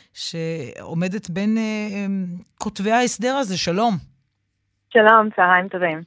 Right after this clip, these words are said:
Speaker 1: נחל המריבה, כולנו, אה, זוכרים את המריבה סביב האסי. כולנו יודעים שמדובר בנחל מקסים, שכמעט אי אפשר לראות אותו, כי הוא עובר, אה, בתוך הקיבוץ, ואתם נדרשתם, אה,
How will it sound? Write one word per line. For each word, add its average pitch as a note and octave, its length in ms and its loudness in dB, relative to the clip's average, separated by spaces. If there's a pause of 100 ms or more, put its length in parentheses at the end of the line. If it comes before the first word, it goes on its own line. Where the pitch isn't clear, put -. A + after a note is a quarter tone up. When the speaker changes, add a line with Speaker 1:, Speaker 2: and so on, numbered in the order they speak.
(120)
Speaker 1:
נחל A#3 320 2
המריבה, C4+ 720 2
כולנו, A#3+ 600 -2
אה, G3+ 120 -2
זוכרים F3 500 -4
את E3+ 100 -8
המריבה E3+ 560 -2
סביב F3+ 340 -4
האסי. C#3+ 480 -2 (500)
כולנו G#3+ 320 0
יודעים G#3+ 320 -2
שמדובר F#3 400 -2
בנחל F#3 480 0 (360)
מקסים, F3+ 520 -4 (340)
שכמעט G3 560 -2
אי A#3 140 -2
אפשר A3+ 280 -2
לראות F#3 400 -4
אותו, E3+ 380 -6
כי F#3 200 -6
הוא F3+ 300 -8
עובר, G3 420 -6 (100)
אה, F3 240 -8
בתוך F3+ 260 -10
הקיבוץ, C#3+ 540 -10 (380)
ואתם E3+ 540 -8 (260)
נדרשתם, F#3+ 960 -2
אה, E3+ 60 -10